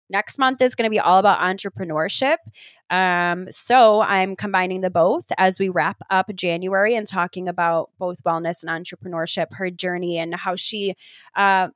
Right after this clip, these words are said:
really melds the two together. So super exciting. Um, and the last thing that I want to bring up as we wrap up today is moving forward. If you are to send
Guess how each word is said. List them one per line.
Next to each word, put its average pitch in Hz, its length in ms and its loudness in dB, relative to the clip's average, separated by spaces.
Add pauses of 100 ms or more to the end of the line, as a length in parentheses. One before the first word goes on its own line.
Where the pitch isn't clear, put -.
really 220 360 0
melds 190 500 2
the 175 120 -2
two 180 300 -2
together. 165 640 -4
So 170 440 0
super 226 440 2
exciting. 196 720 0 (400)
Um, 185 280 0
and 196 160 -4
the 180 80 0
last 185 340 4
thing 196 460 0
that 180 160 2
I 175 140 4
want 180 280 0
to 196 180 -4
bring 175 280 -2
up 294 180 2 (340)
as 185 240 2
we 190 140 -4
wrap 180 320 -2
up - 240 0
today 196 480 2
is 185 220 0
moving 214 400 -2
forward. 302 720 2 (520)
If 214 260 0
you 247 360 -2
are 240 300 4
to 240 280 -2
send 226 640 4